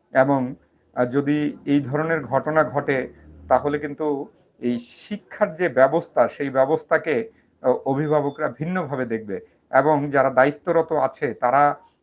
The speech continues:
যে দায়িত্বে অবহেলা তাদের আছে, সেটিও কিন্তু প্রশ্ন তুলবে। তবে সবচেয়ে বড় বিষয় যে কোনোভাবেই এই বিষয়গুলো মেনে নেওয়া যায় না। কারণ হচ্ছে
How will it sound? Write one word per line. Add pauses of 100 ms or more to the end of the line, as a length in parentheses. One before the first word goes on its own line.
(120)
যে
দায়িত্বে (140)
অবহেলা
তাদের
আছে,
সেটিও
কিন্তু (340)
প্রশ্ন
তুলবে। (320)
তবে
সবচেয়ে
বড়
বিষয়
যে (380)
কোনোভাবেই
এই
বিষয়গুলো (320)
মেনে
নেওয়া
যায়
না।
কারণ
হচ্ছে